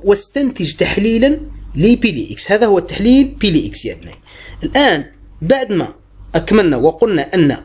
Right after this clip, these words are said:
العبارة الثانية هي عبارة سالبة، نأتي إلى أدرس ماذا؟ أدرس إشارة البي لإكس. نقول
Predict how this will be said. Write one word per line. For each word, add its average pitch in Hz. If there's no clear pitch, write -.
العبارة 147
الثانية 156
هي 113
عبارة 123
سالبة، 214
نأتي 208
إلى 220
أدرس 214
ماذا؟ 147
أدرس 220
إشارة 220
البي -
لإكس. -
نقول 240